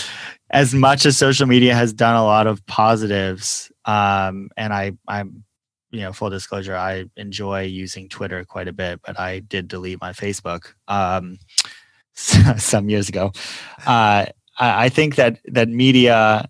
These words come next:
has empowered our worst habits, uh, in a, in a click, and that they, um,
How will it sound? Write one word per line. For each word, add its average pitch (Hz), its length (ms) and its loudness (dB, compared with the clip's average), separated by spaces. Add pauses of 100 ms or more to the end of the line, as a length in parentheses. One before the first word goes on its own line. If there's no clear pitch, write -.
has 107 840 0 (380)
empowered 113 840 0 (260)
our 110 220 0
worst 110 360 -2
habits, 98 760 -4 (240)
uh, 95 480 -4 (440)
in 120 180 -2
a, 104 100 -4
in 107 260 -10
a 101 60 -10
click, - 480 -6 (960)
and 107 320 0
that 104 280 0 (180)
they, 107 360 2
um, 98 600 0